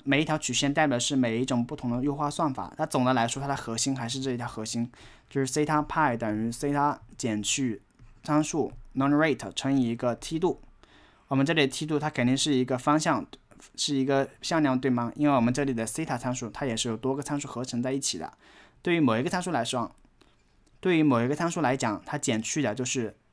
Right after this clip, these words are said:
输出对当前自变的一个偏微分。我们可以看到红色的就是我们刚刚讲的S G D，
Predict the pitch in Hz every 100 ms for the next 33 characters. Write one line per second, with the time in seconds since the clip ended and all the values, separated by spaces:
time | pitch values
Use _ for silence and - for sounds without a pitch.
0 | _ _ _ - - 151 - 147 135 156
1 | 123 104 _ _ - 143 151 120 120 139
2 | 135 131 107 117 117 135 113 113 131 131
3 | - _ - - - - 160 - 127 127
4 | 170 156 143 131 117 98 - 131 147 208
5 | 151 120 139 147 123 120 120 135 139 139
6 | 110 107 - 127 - - 135 139 143 131